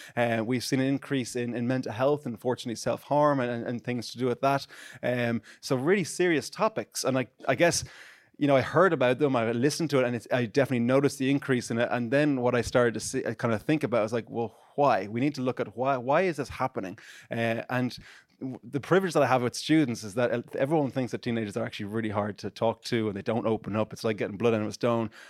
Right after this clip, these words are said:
I would disagree. Um, I think they actually are amazing that they are so willing to open up in the right circumstances.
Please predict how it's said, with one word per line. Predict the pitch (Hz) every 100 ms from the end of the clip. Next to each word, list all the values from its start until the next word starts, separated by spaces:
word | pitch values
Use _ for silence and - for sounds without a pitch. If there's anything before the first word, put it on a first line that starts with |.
| -
I | - 143
would | 131 -
disagree. | 143 143 120 107 107 - - -
Um, | 113 113 110 107 -
I | 131
think | 127 117 107
they | 120 117
actually | 113 - -
are | 113 113
amazing | 110 110 120 127 139 120 113 104
that | 113
they | 120
are | 110
so | - 135 139
willing | 131 131 120
to |
open | 123 120
up | 113
in | 113
the | 113
right | 110 123
circumstances. | - 123 - 113 120 107 - 104